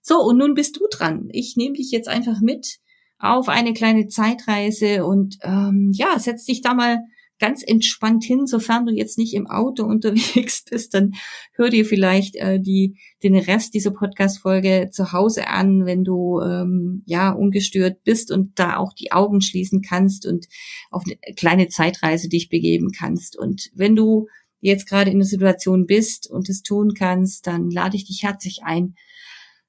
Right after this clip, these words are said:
ganz entspannt in eine Sitzposition zu kommen. Ähm, schau, dass deine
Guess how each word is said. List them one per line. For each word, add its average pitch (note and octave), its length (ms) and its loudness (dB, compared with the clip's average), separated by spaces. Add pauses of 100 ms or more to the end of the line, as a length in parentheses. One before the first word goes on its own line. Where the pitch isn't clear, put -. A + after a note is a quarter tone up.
(120)
ganz D4 220 2
entspannt G#3+ 640 4 (420)
in F#3+ 400 6 (160)
eine F3 600 -2
Sitzposition F#3+ 1080 -2
zu G3 200 -10
kommen. F#3+ 880 2 (640)
Ähm, F3 500 -2
schau, F3 200 -6
dass F#3 200 -6
deine F#3 540 -4